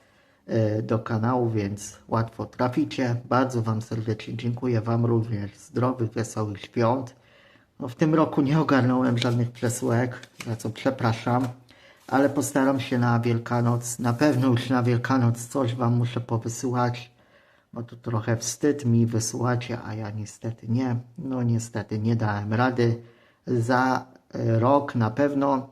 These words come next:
na Wielkanoc też, też muszę ogarnąć, będą dla Was przesyłeczki. Dla wa-, e, dla Was, kochani, Kinia, Łukasz, zdrowych, wesołych świąt.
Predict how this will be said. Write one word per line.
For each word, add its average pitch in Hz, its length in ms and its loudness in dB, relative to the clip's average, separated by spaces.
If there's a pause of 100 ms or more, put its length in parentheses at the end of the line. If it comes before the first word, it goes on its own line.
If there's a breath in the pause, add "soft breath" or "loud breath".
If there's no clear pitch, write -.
(100)
na 175 380 4
Wielkanoc 127 680 0
też, 135 400 -2
też 127 260 0
muszę 123 420 -2
ogarnąć, 120 680 -2
będą 113 420 -2
dla 101 200 -4
Was 101 200 -8
przesyłeczki. 135 920 -4 (720 soft breath)
Dla 143 320 2
wa-, 131 280 -4
e, 127 200 0
dla 131 240 2
Was, 120 200 -2
kochani, 120 460 -4
Kinia, 113 300 0
Łukasz, 113 420 -4
zdrowych, 127 540 -2
wesołych 110 480 -4
świąt. 156 480 -2